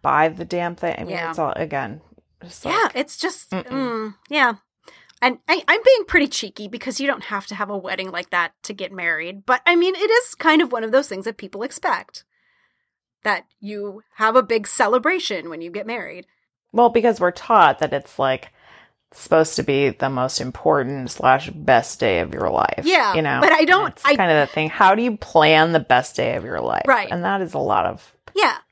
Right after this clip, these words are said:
Speaker 1: pressure
Speaker 2: And
Speaker 1: and
Speaker 2: yes,
Speaker 1: stress.
Speaker 2: if it's supposed to be the best day of your life and you have all of this work to do, how could it, it can never, it could just, can, it can never live up to the vision in your head that you had since you were twelve.
Speaker 1: Mm-mm. Yeah, no.
Speaker 2: It can never.
Speaker 1: Mm-mm.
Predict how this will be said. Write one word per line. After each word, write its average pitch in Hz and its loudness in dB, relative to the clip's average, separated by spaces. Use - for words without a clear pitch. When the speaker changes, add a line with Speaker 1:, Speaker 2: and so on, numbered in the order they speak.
Speaker 1:
pressure - -6
Speaker 2:
And 403 2
Speaker 1:
and - -6
Speaker 2:
yes, 392 4
Speaker 1:
stress. - -6
Speaker 2:
if 370 -4
it's 370 -8
supposed - -4
to 359 -6
be 370 2
the 262 0
best 247 0
day 269 -2
of 233 -8
your 226 0
life 202 -2
and 220 -2
you 226 -6
have 226 0
all 339 6
of 359 -2
this 269 -10
work 254 -4
to 226 -8
do, 185 -8
how 415 2
could 494 4
it, 294 -4
it 370 -2
can 349 2
never, 339 4
it 233 -8
could 285 -4
just, - -8
can, 262 -2
it 226 -12
can 220 -4
never 226 0
live 196 -4
up 160 -6
to 190 -4
the 208 -8
vision 196 -4
in 185 -10
your 175 -6
head 160 -8
that - 0
you 220 0
had 190 0
since 208 -6
you 196 -6
were 196 -4
twelve. 185 -2
Speaker 1:
Mm-mm. 160 -10
Yeah, - -10
no. - -10
Speaker 2:
It 226 -8
can 226 -8
never. 190 -8
Speaker 1:
Mm-mm. 175 -20